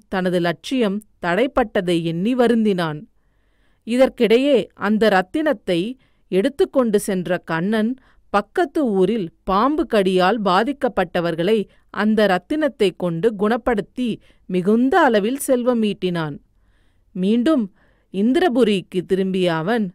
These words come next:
தன் நண்பன் ரங்கனை தன்னுடன் வந்து தனது செல்வத்தை பகிர்ந்து கொள்ளுமாறு அழைத்தான். அதற்கு ரங்கன் தன்னுடைய உழைப்பிலேயேதான் வாழ விரும்புவதாக கூறி கண்ணனுடன் வரமறுத்தான். இதை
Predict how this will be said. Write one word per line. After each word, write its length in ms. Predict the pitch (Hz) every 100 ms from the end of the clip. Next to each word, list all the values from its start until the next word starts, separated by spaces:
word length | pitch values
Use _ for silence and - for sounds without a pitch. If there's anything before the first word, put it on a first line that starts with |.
| _ _
தன் 200 | 220 202
நண்பன் 500 | 175 208 247 247 190
ரங்கனை 600 | 165 175 208 240 180 180 240 _ _ -
தன்னுடன் 520 | 220 233 262 294 311
வந்து 340 | 240 208 226 247 - _
தனது 300 | 220 226 220
செல்வத்தை 600 | 214 190 220 294 - 214 190
பகிர்ந்து 480 | - 160 175 269 302
கொள்ளுமாறு 600 | 262 202 180 160 156 165 285
அழைத்தான். 640 | 269 214 190 180 151 220 - _ _ _ _ _
அதற்கு 460 | - 185 190 185 180
ரங்கன் 500 | 170 170 208 226 185 254 - _ -
தன்னுடைய 500 | 208 214 208 196 185 180 - -
உழைப்பிலேயேதான் 1160 | 180 214 254 269 240 220 214 214 208 262 311
வாழ 300 | 226 175 202 254
விரும்புவதாக 800 | 202 190 214 208 180 185 185 196
கூறி 380 | 196 175 208 254 190 _ _ _ -
கண்ணனுடன் 640 | 202 240 294 240 190 190 185
வரமறுத்தான். 880 | 165 165 208 220 175 160 175 156 151 - _ _ _ _ _ _ _
இதை 200 | 233 247